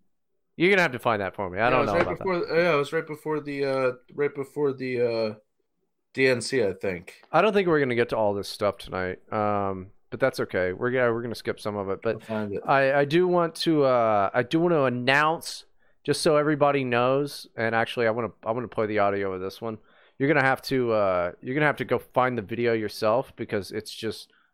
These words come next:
Speaker 1: so fucking good. But, uh,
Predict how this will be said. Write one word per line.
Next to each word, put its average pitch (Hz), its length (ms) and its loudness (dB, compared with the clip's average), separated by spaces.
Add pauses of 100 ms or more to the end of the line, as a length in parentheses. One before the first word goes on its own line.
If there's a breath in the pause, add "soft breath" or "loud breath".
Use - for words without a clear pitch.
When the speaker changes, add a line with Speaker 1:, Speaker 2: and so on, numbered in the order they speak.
Speaker 1:
so 117 380 -6
fucking 110 560 -4
good. 104 340 0 (440 soft breath)
But, 123 280 2
uh, 123 400 4